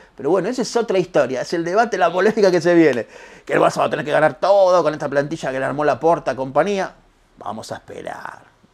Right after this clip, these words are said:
no se vuelvan locos. Pero bueno, Marcos Alonso y Apilicueta, y bueno, a ver, eh, Aspi tenía todo cerrado con Xavi, pero bueno, ahora con esta declaración <laughs> así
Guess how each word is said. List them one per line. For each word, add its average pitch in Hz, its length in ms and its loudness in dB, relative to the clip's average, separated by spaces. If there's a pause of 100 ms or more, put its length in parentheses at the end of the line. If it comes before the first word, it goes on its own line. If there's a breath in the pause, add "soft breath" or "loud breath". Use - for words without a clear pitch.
(160)
no - 100 -18
se - 100 -20
vuelvan 113 420 -6
locos. 107 300 -12
Pero 160 180 0
bueno, 156 280 4 (580 loud breath)
Marcos 262 400 6
Alonso 254 460 6
y 190 60 6
Apilicueta, 185 720 6
y 240 180 4
bueno, 180 540 4 (240 loud breath)
a 196 140 10
ver, 165 340 10
eh, 127 420 -2
Aspi 185 480 2
tenía 135 320 0
todo 143 180 4
cerrado 143 600 8
con 113 180 -4
Xavi, 143 360 2
pero 104 200 -10
bueno, 110 260 -8
ahora 120 280 -2
con 104 240 -12
esta - 240 -6
declaración 117 680 -6
<laughs> - 0 -
así - 240 -10